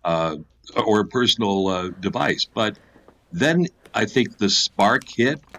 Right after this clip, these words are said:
and she took off with it because she knew so many people in the, in the high places, and the city was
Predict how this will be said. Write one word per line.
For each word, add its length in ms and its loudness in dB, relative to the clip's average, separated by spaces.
and 260 0
she 220 2
took 300 -4
off 240 0
with 140 -4
it 140 -2
because 320 -2
she 180 0
knew 360 4
so 260 0
many 220 0
people 560 -2
in 200 -2
the, 180 -6
in 100 -2
the 80 -4
high 140 -10
places, 560 -4
and 220 0
the 60 0
city 400 2
was 420 0